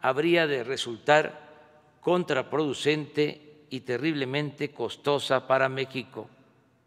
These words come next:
Lo más grave, colaboradores suyos y periodistas independientes le señalaron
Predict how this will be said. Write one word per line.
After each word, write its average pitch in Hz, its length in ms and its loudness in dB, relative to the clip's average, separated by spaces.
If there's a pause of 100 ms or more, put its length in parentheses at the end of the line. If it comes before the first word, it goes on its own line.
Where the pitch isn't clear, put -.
(580)
Lo 120 100 -4
más 143 260 2
grave, 135 440 4 (1300)
colaboradores 147 720 4
suyos 185 840 2 (180)
y - 100 -14
periodistas 151 600 0
independientes 151 1040 0 (600)
le 139 140 0
señalaron 175 920 2